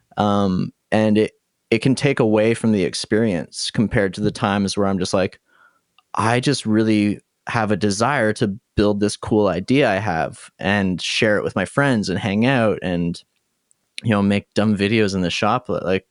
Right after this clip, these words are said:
I, I used to do with some buddies." Um, that's when I've done my most inspiring work, I think, has been when it's very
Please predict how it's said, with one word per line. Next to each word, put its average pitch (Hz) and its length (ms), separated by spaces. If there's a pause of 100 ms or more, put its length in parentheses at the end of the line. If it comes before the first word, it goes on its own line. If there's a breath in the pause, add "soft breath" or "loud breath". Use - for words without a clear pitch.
(160)
I, 85 180
I 87 80
used 87 260
to 95 80
do 87 200
with 87 100
some 87 160
buddies." 90 440 (760 loud breath)
Um, 98 480 (1300)
that's 127 360
when 139 160
I've 117 360
done 107 540
my 104 140
most 101 340
inspiring 98 1040
work, - 500
I - 120
think, - 440 (300 soft breath)
has 101 220
been 104 240
when 101 160
it's - 240
very 104 680